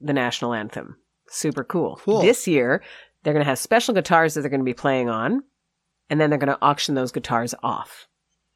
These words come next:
Speaker 1: All,
Speaker 2: Cool.
Speaker 1: also, that money will be going to help, um, everything in the efforts, uh, in Ukraine. So more information can be found through Metallica's website or even th-, through, uh,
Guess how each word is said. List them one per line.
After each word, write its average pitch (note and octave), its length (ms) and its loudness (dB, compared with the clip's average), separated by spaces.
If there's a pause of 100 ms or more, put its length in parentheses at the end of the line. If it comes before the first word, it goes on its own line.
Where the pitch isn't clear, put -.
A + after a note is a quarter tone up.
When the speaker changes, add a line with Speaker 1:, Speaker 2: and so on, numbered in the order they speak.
(560)
Speaker 1:
All, D#3+ 400 4
Speaker 2:
Cool. - 160 0
Speaker 1:
also, C#3 400 2
that B2+ 180 -2
money C#3 260 0
will C3+ 220 0
be C#3 140 -6
going C3+ 320 0 (320)
to D3+ 160 -2
help, C#3 360 2
um, C3+ 560 2
everything C#3+ 420 -4
in C3+ 60 -2
the C3 100 -2
efforts, B2+ 460 -6
uh, A#2+ 340 -4
in C3+ 120 -4
Ukraine. B2+ 460 -4
So C#3 260 0 (380)
more A#3 260 6
information A#3 540 2
can G#3+ 180 2
be G#3 80 2
found F#3 640 2
through F#3 220 0
Metallica's F3 500 4
website F3 380 4
or D3+ 80 4
even D#3 240 2
th-, - 180 -10
through, D3 380 4
uh, C3 240 6